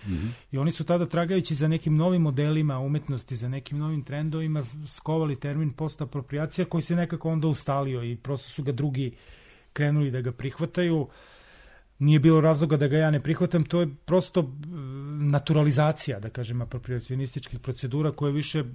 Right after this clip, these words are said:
Speaker 2: <clears throat> nisu bile cilj po sebi, e, umetničkog rada, e, već su bile s-, jednostavno sredstvo da se dođe do dela. One su prosto naturalizovane, jel, kao što više sad uneti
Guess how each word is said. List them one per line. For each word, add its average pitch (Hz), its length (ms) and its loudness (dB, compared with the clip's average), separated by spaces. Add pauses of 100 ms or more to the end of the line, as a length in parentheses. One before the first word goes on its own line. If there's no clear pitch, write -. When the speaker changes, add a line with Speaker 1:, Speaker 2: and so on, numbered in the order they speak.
(280)
Speaker 2:
<clears throat> 135 440 0
nisu 160 260 2
bile 151 380 0 (100)
cilj 151 280 2
po 139 100 -4
sebi, 123 400 -4 (1700)
e, 131 320 -4
umetničkog 131 600 -2
rada, 123 420 -6 (640)
e, 143 60 -4 (360)
već 131 300 0
su 160 100 0
bile 151 280 4
s-, - 120 -8 (140)
jednostavno 139 420 -2
sredstvo 127 400 -6
da 113 80 -10
se - 160 -14
dođe 117 280 -8
do 110 100 -14
dela. 113 300 -10
One 120 120 -8
su 123 140 -12
prosto 135 340 -6
naturalizovane, 117 920 -8
jel, 110 160 -10
kao 120 260 -8
što - 180 -10
više 123 280 -8
sad 123 220 -8
uneti 131 460 -6